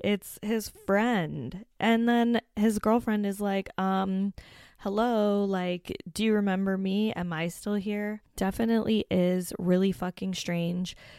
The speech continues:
But at the same time, I don't even know if I feel bad for Megan, because it's like, look how quickly you decided to hop on that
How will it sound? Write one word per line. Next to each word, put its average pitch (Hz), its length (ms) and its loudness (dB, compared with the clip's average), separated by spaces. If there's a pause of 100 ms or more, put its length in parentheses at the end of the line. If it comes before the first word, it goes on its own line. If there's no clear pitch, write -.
(220)
But 233 180 2
at - 160 -2
the 226 100 0
same 220 280 -2
time, 208 380 0
I 202 120 -2
don't 240 140 2
even 226 280 0
know 190 220 0
if 202 140 -4
I 208 120 -2
feel 226 180 0
bad 208 360 -4
for 175 140 -6
Megan, 160 440 -6
because 175 380 -4
it's 185 180 -6
like, 175 320 -4 (420)
look 180 360 2
how 240 180 2
quickly 190 640 2
you 180 400 2
decided 180 540 -4
to 180 580 0 (1120)
hop 196 340 -2
on 180 280 0
that 156 400 -4